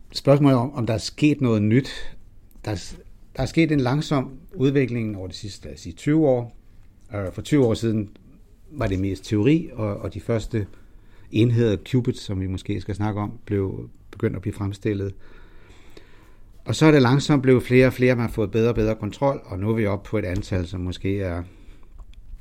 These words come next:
lad os sige, halvtreds i det her Googles tilfælde, eller treoghalvtreds for at være præcis. Og, øhm, så det begynder at nærme sig noget, hvor man kan tænke på en anvendelse. Men det er stadigvæk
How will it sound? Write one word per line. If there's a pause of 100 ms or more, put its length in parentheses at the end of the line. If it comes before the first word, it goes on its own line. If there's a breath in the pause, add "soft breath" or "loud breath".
(260)
lad
os
sige,
halvtreds
i
det
her
Googles
tilfælde,
eller
treoghalvtreds
for
at
være
præcis. (1080 loud breath)
Og,
øhm, (460)
så
det
begynder
at
nærme
sig
noget,
hvor
man
kan (720)
tænke
på
en
anvendelse. (760 soft breath)
Men
det
er
stadigvæk